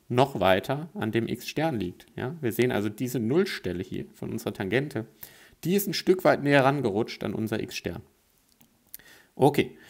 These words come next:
bedeutet im Endeffekt, dass die Ableitung unserer Funktion an der Stelle f, an der Stelle x null, das ist ja quasi f Strich an der Stelle x null, und diese Ableitung hat genau die Steigung, also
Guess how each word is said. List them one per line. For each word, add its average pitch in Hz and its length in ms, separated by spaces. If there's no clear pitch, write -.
bedeutet 160 480
im 131 120
Endeffekt, 156 600
dass - 460
die - 220
Ableitung - 760
unserer 98 400
Funktion 120 720
an 98 160
der 95 120
Stelle 139 600
f, - 320
an 104 140
der 95 60
Stelle 104 280
x - 280
null, 160 360
das - 180
ist - 100
ja 107 80
quasi 101 460
f - 180
Strich - 640
an - 160
der 101 80
Stelle 98 300
x - 200
null, 127 280
und 120 280
diese 185 280
Ableitung 101 640
hat - 160
genau 117 460
die 196 120
Steigung, 151 760
also 98 340